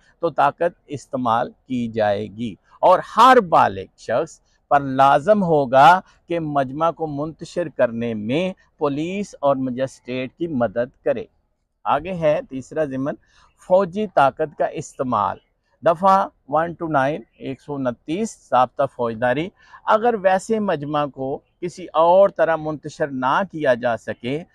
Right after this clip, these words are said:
और अगर ये हिफ्ज़ आमा के लिए ज़रूरी हो कि इसे मुंतशिर किया जाए, तो इस वक्त मौजूद सबसे ज़्यादा रुतबे का पुलिस अफसर, जो बलिहाज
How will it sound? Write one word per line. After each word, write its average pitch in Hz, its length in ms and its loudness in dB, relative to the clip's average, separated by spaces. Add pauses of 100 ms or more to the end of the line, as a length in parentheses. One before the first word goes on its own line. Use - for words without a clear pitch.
(240)
और 165 200 4 (100)
अगर 135 280 0
ये 151 280 -2 (140)
हिफ्ज़ 139 240 -6 (140)
आमा 147 320 0
के 175 140 -6
लिए 165 240 -2
ज़रूरी 131 520 -6
हो 151 320 2 (220)
कि 175 80 -6
इसे 202 240 -4
मुंतशिर 170 580 -2
किया 160 360 2
जाए, 139 540 4 (460)
तो 196 140 -2
इस 214 260 -8
वक्त 160 400 0 (320)
मौजूद 151 480 -2
सबसे 220 480 -6
ज़्यादा 131 420 0 (100)
रुतबे 156 420 -4
का 147 180 -2
पुलिस 127 420 -8
अफसर, 139 400 -2 (360)
जो 151 180 2
बलिहाज 139 680 0